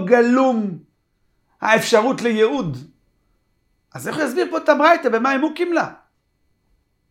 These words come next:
איך יכול להיות שיש כאן אלמנה,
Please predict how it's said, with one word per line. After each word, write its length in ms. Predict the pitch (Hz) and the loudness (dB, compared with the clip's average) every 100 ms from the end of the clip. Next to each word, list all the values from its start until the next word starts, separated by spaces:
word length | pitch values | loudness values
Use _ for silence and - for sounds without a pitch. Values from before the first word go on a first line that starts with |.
| _ _ _ | _ _ _
איך 400 | 285 - - - - _ _ _ _ | 0 0 0 -10 -18 _ _ _ _
יכול 260 | 233 233 285 | 2 4 6
להיות 140 | 277 | 4
שיש 160 | 269 226 | 2 2
כאן 160 | 285 254 | 2 4
אלמנה, 440 | 240 240 208 | 4 4 2